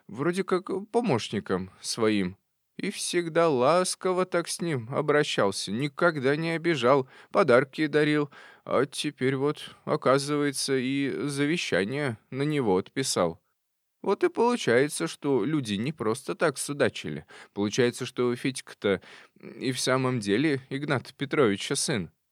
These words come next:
Мария Карповна помолчала, а потом добавила с нескрываемым злорадством: «А Александровна, стало быть, ни с чем осталась. И по делам. Нечего задаваться на пустом месте. Бог,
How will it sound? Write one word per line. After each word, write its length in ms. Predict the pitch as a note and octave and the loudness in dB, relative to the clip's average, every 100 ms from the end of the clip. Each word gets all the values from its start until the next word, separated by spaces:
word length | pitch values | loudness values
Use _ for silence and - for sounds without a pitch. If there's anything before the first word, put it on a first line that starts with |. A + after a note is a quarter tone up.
| _ _ _ _ - | _ _ _ _ -2
Мария 260 | B2 D#3+ C3 | 2 2 2
Карповна 500 | A#2 G#2 F2+ D#2+ D2 | -2 -2 -4 -4 -4
помолчала, 680 | A2 D2+ D2+ - D#3 D3+ | -6 -6 -6 -2 0 0
а 20 | B2 | -2
потом 320 | D3 F3 D#3 | -2 -2 -2
добавила 540 | C3+ D3 C#3 B2 A2+ - | 2 2 4 2 0 -4
с 120 | - | -6
нескрываемым 840 | A#2+ - G2+ G2+ B2+ A#2 A#2 G#2+ - | -6 -4 -2 2 2 2 -2 -6 -8
злорадством: 840 | G2+ G#2+ A2+ A2+ - - D#2+ C#2 - _ _ _ _ _ | -6 -2 0 0 -2 -6 -10 -10 -12 _ _ _ _ _
«А 200 | - C#3 | 4 6
Александровна, 1000 | D#3+ D#3 D3 - C3 C#3+ D3 D3+ D3 C3+ - | 4 0 -2 0 2 2 2 2 2 0 -4
стало 400 | - C3 C3+ C3 | 0 6 8 6
быть, 400 | A#2+ C#3 C3 - _ _ | 6 2 2 -6 _ _
ни 240 | G#2+ D3 D#3 | -8 -4 -4
с 40 | |
чем 440 | - - G#2+ C#3 | -4 2 2 2
осталась. 640 | D#3 - C#3 G#2+ D#2+ - - _ _ - | 0 0 6 6 4 -4 -18 _ _ -6
И 80 | - | -2
по 160 | - | 0
делам. 520 | E3 D#3+ A#2+ E2 E2 - - - - | 4 4 4 2 -2 -18 -20 -20 -16
Нечего 500 | - F#3 D#3+ B2+ A2 | 0 2 2 2 2
задаваться 600 | A2 A#2 A#2+ C#3 D#3+ - A2+ | 2 4 6 6 4 2 -2
на 140 | A#2 | -2
пустом 420 | - C3 - C3 | -2 -2 0 2
месте. 540 | B2 G#2 - - D#2 - - - | 2 -2 -2 -6 -10 -12 -20 -14
Бог, 480 | G#2+ C3 F#3+ F#3 | 2 6 8 6